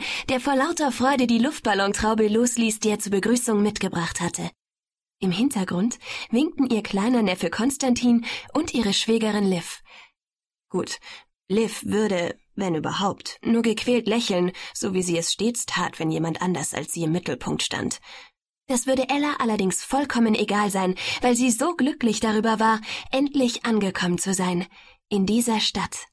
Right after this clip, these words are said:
in ihrer Zukunft. Es war jedoch ganz anders gekommen. Angefangen damit, dass sie die Einfahrt nach Sandfern verschlafen hatte. Der Jetlag hatte ihr arg zugesetzt. „Das fängt ja großartig an“,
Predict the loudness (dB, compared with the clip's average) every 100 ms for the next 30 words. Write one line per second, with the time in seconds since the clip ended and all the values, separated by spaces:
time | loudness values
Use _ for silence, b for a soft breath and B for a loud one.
0 | _ _ _ _ _ -4 0 0 0 -2
1 | -6 -6 -8 -8 -12 -18 -20 _ _ _
2 | _ _ _ _ _ _ _ _ _ _
3 | _ _ -4 -4 -2 0 0 0 -2 0
4 | 0 -2 -4 -2 -2 -4 -6 -6 -6 -6
5 | -10 B B B _ _ -4 0 0 2
6 | 2 2 2 2 0 -2 B B -2 0
7 | 2 2 0 0 0 0 -2 0 0 0
8 | -2 -2 -2 0 -2 -2 -4 -4 -4 -4
9 | -6 -12 B B B _ _ -10 -6 -4
10 | -4 -4 -6 -8 -6 -2 0 0 -2 -4
11 | -4 -2 -2 -2 -4 -6 -10 _ B B
12 | B _ _ _ _ _ _ -4 -4 -2
13 | 0 0 0 0 -2 -2 -4 -6 -6 -6
14 | -4 -4 -6